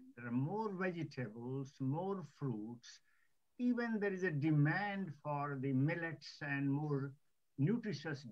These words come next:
dense food. And rather than cutting down the staple wheat and rice, that was a major thing. But at the same time,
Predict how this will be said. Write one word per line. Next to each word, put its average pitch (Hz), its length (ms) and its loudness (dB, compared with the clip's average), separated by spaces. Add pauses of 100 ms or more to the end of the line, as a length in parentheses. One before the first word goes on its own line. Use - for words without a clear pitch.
dense 202 400 2 (160)
food. 139 180 -2 (960)
And 160 360 0
rather 190 380 -2
than 175 320 -2 (160)
cutting 208 380 -2
down 160 420 0
the 143 120 2
staple 165 760 0
wheat 165 280 4
and 147 220 0
rice, 139 400 0 (120)
that 127 120 -4 (600)
was 131 180 -2
a 120 60 -2
major 139 480 4 (100)
thing. - 100 -14 (1000)
But 165 140 -4
at 170 120 -4
the 185 80 0
same 247 540 0
time, 147 540 -2